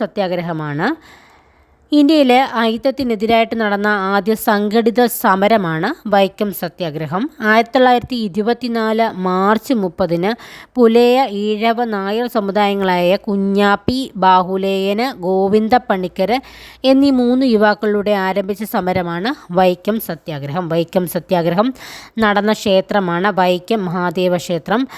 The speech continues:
വൈക്കം സത്യാഗ്രഹത്തിന് നേതൃത്വം നൽകിയ നേതാക്കളാണ് ടി കെ മാധവൻ, കെ കേളപ്പൻ, സി വി കുഞ്ഞിരാമൻ, കെ പി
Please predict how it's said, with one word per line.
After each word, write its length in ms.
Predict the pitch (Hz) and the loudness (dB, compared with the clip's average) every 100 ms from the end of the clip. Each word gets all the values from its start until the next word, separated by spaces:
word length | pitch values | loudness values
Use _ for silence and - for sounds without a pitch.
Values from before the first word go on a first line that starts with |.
| - - - 240 | -20 -14 0 2
വൈക്കം 300 | 240 285 262 | 2 0 -2
സത്യാഗ്രഹത്തിന് 600 | 254 254 233 240 233 247 226 | -2 0 0 0 -2 -2 -2
നേതൃത്വം 420 | 196 202 220 240 240 | 0 0 0 0 0
നൽകിയ 260 | 208 185 208 190 | 0 -2 -2 -2
നേതാക്കളാണ് 640 | 180 190 185 202 175 175 208 214 | 0 0 0 -2 -2 -2 -2 -4
ടി 80 | 190 - | -6 -2
കെ 100 | 196 185 165 | 0 0 0
മാധവൻ, 500 | 165 160 190 208 277 - - | 0 2 2 2 0 -6 -4
കെ 120 | 208 190 - | -2 0 -2
കേളപ്പൻ, 580 | 170 170 180 180 220 240 269 - - - | -2 2 2 2 0 -2 -6 -14 -20 -10
സി 160 | - 247 220 | -2 0 2
വി 120 | 214 - | 0 -2
കുഞ്ഞിരാമൻ, 580 | 170 180 185 196 196 226 311 - | -4 0 2 2 2 0 -4 -2
കെ 120 | 208 196 | 0 0
പി 80 | - | -2